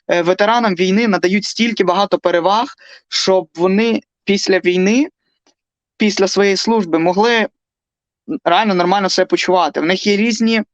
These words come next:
е, державні програми відпочинку. Наприклад, е, програма відпочинку на Гаваях, де, е, є, ну, всі знають, Гаваї, Гаваї — це класно, та? Гаваї — це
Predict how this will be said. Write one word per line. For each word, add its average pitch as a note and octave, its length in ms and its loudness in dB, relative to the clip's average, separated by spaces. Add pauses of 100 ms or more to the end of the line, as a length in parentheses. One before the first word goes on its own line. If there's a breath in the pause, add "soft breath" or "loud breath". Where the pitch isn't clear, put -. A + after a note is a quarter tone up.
(760)
е, E3+ 140 2
державні G3 460 0
програми G#3 460 0
відпочинку. G3 720 -2
Наприклад, E3 420 0 (100)
е, E3 220 2 (340 loud breath)
програма F#3+ 340 2
відпочинку F#3+ 500 0
на F3+ 100 2
Гаваях, F3+ 640 0
де, D#3+ 420 0 (480 loud breath)
е, D#3 600 0
є, E3+ 260 0 (160)
ну, F3 140 -2 (140)
всі F3+ 220 0
знають, D3+ 300 -2
Гаваї, D#3+ 340 0
Гаваї — F3+ 320 0
це F3 100 -2
класно, D3 480 -2
та? F3+ 160 0
Гаваї — E3+ 340 0
це E3 260 -2